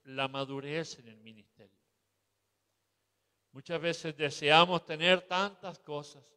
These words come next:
deseamos tener y hacer tantas cosas que no hacemos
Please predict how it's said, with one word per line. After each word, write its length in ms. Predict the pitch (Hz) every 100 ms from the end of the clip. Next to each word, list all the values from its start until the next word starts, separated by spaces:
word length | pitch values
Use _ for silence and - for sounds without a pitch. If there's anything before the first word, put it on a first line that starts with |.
| _ _ _ _
deseamos 640 | 131 131 151 156 175 180
tener 400 | - 165 180 175 170
y 140 | 151
hacer 460 | 143 - 180 190 180
tantas 460 | 170 180 185 156
cosas 420 | - 151 139 147 - _ _ _
que 160 | 139
no 140 | 123 131
hacemos 400 | 123 123 117